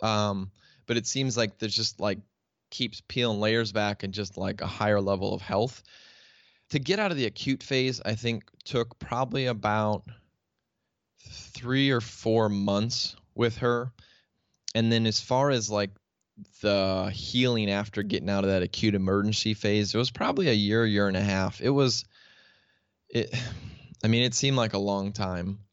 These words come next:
probably just 'cause we were living, living through it. And then also just the trial and error. I mean, going to anybody and everybody we could think of, you know, that might have any value to us and trying things. And, um, that's kind of where the whole,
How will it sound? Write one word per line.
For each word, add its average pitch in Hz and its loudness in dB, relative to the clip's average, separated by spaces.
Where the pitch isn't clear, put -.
probably 110 2
just 104 0
'cause 101 -2
we 98 0
were 95 2
living, 98 2
living 107 2
through 104 0
it. 101 2
And 117 0
then 117 4
also 131 0
just 101 -2
the 95 -6
trial 101 0
and 90 -2
error. 92 0
I - 0
mean, 95 0
going 113 2
to 95 2
anybody 120 2
and 104 -2
everybody 104 0
we 98 0
could 98 -10
think 104 -4
of, 95 -2
you 104 0
know, 95 2
that 92 0
might 101 0
have 101 0
any 104 2
value 101 0
to 101 -2
us 98 -2
and 98 -8
trying 101 0
things. 98 0
And, 92 0
um, 95 2
that's 117 2
kind 123 0
of 101 2
where 104 2
the 92 -2
whole, 98 0